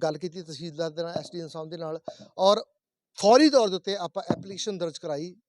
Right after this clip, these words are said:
ਸੀ ਪੀ ਸਾਹਿਬ ਨੂੰ। ਪਰ ਜਿਹੜਾ ਸਾਡੇ ਇੱਥੇ ਇਕੱਠੇ ਹੋਣ ਦਾ ਰੋਸ਼ ਆ, ਸਾਡਾ ਇੱਥੇ ਰੋਸ਼ ਇਹ ਆ ਕਿ ਹਾਲੇ ਤੱਕ ਉਹਨਾਂ ਇਨਸਾਨਾਂ ਦੇ ਉੱਤੇ ਕੋਈ ਕਾਰਵਾਈ ਜਾਂ ਕੋਈ ਐਫ ਆਈ ਆਰ ਦਰਜ ਨਹੀਂ ਕੀਤੀ ਗਈ।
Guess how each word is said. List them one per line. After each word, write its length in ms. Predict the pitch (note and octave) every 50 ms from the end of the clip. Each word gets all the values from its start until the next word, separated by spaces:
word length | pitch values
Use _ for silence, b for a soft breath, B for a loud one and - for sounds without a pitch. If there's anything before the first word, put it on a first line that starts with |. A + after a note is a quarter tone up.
| _ _ _
ਸੀ 200 | - - F#3 D#3
ਪੀ 120 | - E3
ਸਾਹਿਬ 240 | C3+ E3+ D#3+ D3+ D#3
ਨੂੰ। 180 | F3 G#3 A3 G#3+ _ b b b b b b b b b _
ਪਰ 260 | - C4 C4+ C4 C4 - _ _ _ _ _ _ _ _ _ -
ਜਿਹੜਾ 220 | D3 G#3+ A#3 C#4+ C4+
ਸਾਡੇ 280 | - A3+ G#3 G3+ B3
ਇੱਥੇ 160 | B3+ G#3+ C4+
ਇਕੱਠੇ 320 | - - - - - A3+ G#3+
ਹੋਣ 160 | G3 G#3 G3
ਦਾ 100 | F#3+ F#3+
ਰੋਸ਼ 280 | E3+ E3 D3+ C#3 - E3
ਆ, 80 | D#3
ਸਾਡਾ 320 | D3 - F3 D#3+ E3+ F3+ F3+
ਇੱਥੇ 280 | E3+ - - F#3+ F3+
ਰੋਸ਼ 280 | E3 F3 F3 D#3 - E3
ਇਹ 180 | E3 F3 E3+
ਆ 140 | C#3 C#3+ E3 _ b b b b b b b b _ -
ਕਿ 120 | A3 F#3+
ਹਾਲੇ 240 | C3+ F#3+ G#3+ A3+ A#3+
ਤੱਕ 160 | G3+ G3+ -
ਉਹਨਾਂ 400 | G3 G3+ - - F#3+ G#3 A3+ A3+
ਇਨਸਾਨਾਂ 380 | G3+ E3+ - F3+ D#3+ D#3 E3 D#3+
ਦੇ 100 | F3+ G3
ਉੱਤੇ 280 | F3+ - _ - F3
ਕੋਈ 140 | - F#3+ F#3 - _
ਕਾਰਵਾਈ 580 | D#3+ D3 C#3 C#3 C#3+ C3 D3+ D#3 E3+ F3 D#3+
ਜਾਂ 200 | D3+ D#3 D#3 D3+
ਕੋਈ 240 | - _ E3 E3+ E3
ਐਫ 160 | D3 - -
ਆਈ 100 | D3 C#3
ਆਰ 80 | C#3 C3+
ਦਰਜ 320 | B2+ C3+ C#3 C#3 - E3+
ਨਹੀਂ 200 | D3+ D3+ F#3+ G3
ਕੀਤੀ 260 | D#3+ C#3 - C3 A#2+
ਗਈ। 60 | A2+